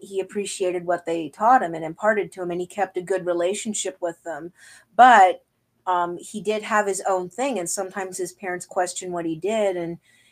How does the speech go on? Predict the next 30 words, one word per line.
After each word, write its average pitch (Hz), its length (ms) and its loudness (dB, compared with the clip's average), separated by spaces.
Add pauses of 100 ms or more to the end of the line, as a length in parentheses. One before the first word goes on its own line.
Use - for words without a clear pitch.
(180)
you 196 120 -4
know, 190 160 2
he 208 160 -6
was 196 200 0
like, 185 280 0
you 190 120 -4
know, 165 380 -2
"I 180 100 2
gotta 190 220 6
go 185 140 0
do 190 180 -2
my 175 200 -2
own 170 160 -4
thing, 190 280 -6
Mom 170 240 -2
and 160 120 -8
Dad, 156 460 2
you 175 120 -10
know, 170 100 -6
I'm 170 140 -8
sorry," 170 540 0
and, 160 340 -12 (240)
and, 175 200 -2
and, 190 120 -4 (360)
but 202 140 2
then 202 240 0
he's 185 200 -10
not 175 240 -2
sorry. 151 480 -2
<laughs> - 40 -20